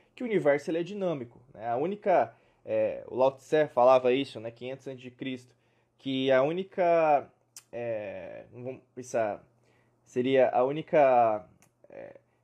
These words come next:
fala, parte da equação que é, que é, é sempre constante é a mudança, né? Então, se a gente pensar que a mudança é constante,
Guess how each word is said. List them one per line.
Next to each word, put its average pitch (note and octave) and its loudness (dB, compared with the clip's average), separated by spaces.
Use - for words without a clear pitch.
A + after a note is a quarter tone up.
fala, A2+ -2
parte F3 -2
da D3+ -6
equação D3 -2
que - -4
é, A#2+ 2
que - -4
é, A#2+ 2
é A#2+ -10
sempre D3 -8
constante D#3 -10
é D3 -4
a E3 -2
mudança, A#2 -10
né? C3+ -14
Então, C3+ -6
se C3+ -14
a C#3+ -10
gente C#3+ -16
pensar D3 -6
que C#3+ -12
a D3+ -6
mudança C3+ -6
é - -10
constante, F#3 -8